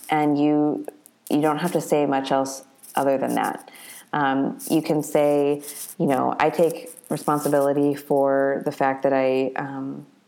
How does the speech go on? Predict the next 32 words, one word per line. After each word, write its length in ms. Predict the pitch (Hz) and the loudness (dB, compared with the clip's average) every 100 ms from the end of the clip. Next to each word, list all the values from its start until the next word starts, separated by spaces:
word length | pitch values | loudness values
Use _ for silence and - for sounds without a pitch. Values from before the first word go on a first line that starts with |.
| _ - | _ 0
didn't 200 | 156 143 | 2 2
meet 160 | 147 | 2
those 180 | 143 139 | 2 0
expectations. 1080 | 135 - 135 - 170 165 160 151 151 156 - - - - - | -2 -2 -4 0 0 2 0 2 2 0 -6 -18 -20 -20 -12
Um, 640 | 143 139 135 127 120 113 - _ - | -8 -6 -6 -4 -4 -6 -10 _ -2
you 100 | 151 | 0
know, 160 | 131 | 0
I 100 | - | 0
really 340 | 143 143 147 147 | 2 4 2 2
tried, 360 | 147 139 139 | 0 2 2
but 100 | 143 | 2
in 100 | 139 | 0
the 120 | 135 131 | 0 0
end, 180 | 131 | 0
it 80 | 135 | 0
just 220 | - - | -4 -4
wasn't 360 | 139 135 131 - - - | -2 0 -2 -4 -8 -6
a 80 | |
good 220 | 131 131 127 | -2 -2 -2
fit. 440 | 139 151 247 - - - - - | 0 2 0 -4 -16 -20 -10 -2
And 420 | 151 143 139 139 | 2 2 2 2
here's 240 | 151 147 | 2 2
what 100 | 156 | 2
I've 160 | 147 143 | 2 2
learned, 480 | 135 135 135 139 139 | 0 2 2 0 -2
and 80 | 139 | -2
here's 240 | 139 139 | -4 -2
what 80 | 135 | 0
I 120 | 131 | 0
would 200 | 135 131 | -2 -2
do 360 | 135 131 131 127 | 0 0 0 -4
next." 500 | 123 - - - | -6 -8 -14 -16